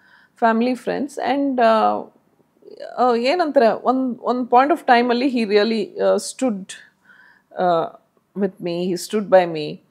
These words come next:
and, ಆ, ತುಂಬಾನೇ ಒಂಥರ ಎನ್ಕರೇಜಿಂಗ್ and ಎಲ್ಲದಕ್ಕಿಂತ ಹೆಚ್ಚಾಗಿ, ಆ, ಈ ಥರ ಫೀಲ್ಡಲ್ಲಿ ನಮ್ಮ ಪ್ರೊಫೆಷನ್ನ, especially ಹೆಂಗಸ್ರಿಗೆ ಅದನ್ನ ಅರ್ಥ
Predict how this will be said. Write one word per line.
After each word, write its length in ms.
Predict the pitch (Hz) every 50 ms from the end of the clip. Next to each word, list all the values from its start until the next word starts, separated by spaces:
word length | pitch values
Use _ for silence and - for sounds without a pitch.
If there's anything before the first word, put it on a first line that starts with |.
| _ _ _ _ _ _ _ _ -
and, 380 | 185 180 180 180 175 175 175 160
ಆ, 220 | 165 165 156 156
ತುಂಬಾನೇ 520 | 160 - - 196 220 233 233 233 233 233 226
ಒಂಥರ 300 | 214 190 196 - 190 190 185 180 170 170 165 - _ _ -
ಎನ್ಕರೇಜಿಂಗ್ 800 | - 175 196 214 220 - 247 214 202 185 190 185 170 170 175 - -
and 140 | 226 226 185
ಎಲ್ಲದಕ್ಕಿಂತ 680 | 175 196 185 208 277 320 302 311 - - 277 254 233 -
ಹೆಚ್ಚಾಗಿ, 840 | 240 185 - - - - 233 220 196 190 185 170 196 247 254 _ _ _ _ - - - - _ _ _ _ _ _ - -
ಆ, 40 | 175 175 170 165 165 - - _ _ _ _ -
ಈ 180 | 214 247 277 302
ಥರ 160 | 302 - 302 294
ಫೀಲ್ಡಲ್ಲಿ 880 | 285 285 - - 240 240 240 240 240 214 196 185 175 185 196 226 226 - _ _ _ -
ನಮ್ಮ 400 | 196 185 196 226 233 247 254 254
ಪ್ರೊಫೆಷನ್ನ, 800 | 240 247 - 196 190 190 - 247 247 262 254 - - 233 226 196 - -
especially 680 | 180 - - - 240 240 233 - 247 240 233 208 - - _ _ _ _ _ -
ಹೆಂಗಸ್ರಿಗೆ 840 | 175 196 196 240 277 302 320 285 - - 220 190 180 160 - - - -
ಅದನ್ನ 320 | - 170 196 196 208 202
ಅರ್ಥ 340 | 185 147 147 - - - -